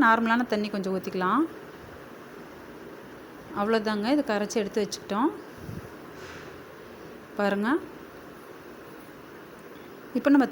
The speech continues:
தாளிச்சிடலாம். அடுப்புல வடை சட்டி வச்சு கொஞ்சம் எண்ணெய் ஊத்திருக்கேன். இப்ப கடுகு பொரிஞ்ச உடனே நம்ம இந்த இடிச்சு வச்சோம்ல பூண்டு, சீரகம், அதெல்லாம் சேர்த்திக்கலாம். அடுப்பு வந்து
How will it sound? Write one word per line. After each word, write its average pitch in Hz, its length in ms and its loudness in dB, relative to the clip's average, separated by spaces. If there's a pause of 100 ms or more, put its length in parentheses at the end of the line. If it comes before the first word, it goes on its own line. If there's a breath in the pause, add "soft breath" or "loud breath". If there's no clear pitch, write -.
தாளிச்சிடலாம். 202 680 4 (1800 loud breath)
அடுப்புல 233 280 6
வடை 208 220 6
சட்டி 240 220 6
வச்சு 196 220 2 (120)
கொஞ்சம் 233 240 4
எண்ணெய் 226 220 4
ஊத்திருக்கேன். 208 500 4 (1900)
இப்ப - 200 -4
கடுகு 240 300 10 (100)
பொரிஞ்ச 233 340 8
உடனே 214 240 4 (400)
நம்ம 226 220 4
இந்த 208 140 6 (140)
இடிச்சு 254 260 4
வச்சோம்ல 208 420 6 (100)
பூண்டு, 220 320 4 (160)
சீரகம், 208 460 4
அதெல்லாம் 196 300 4
சேர்த்திக்கலாம். 196 520 2 (2000)
அடுப்பு 285 240 6
வந்து 269 140 6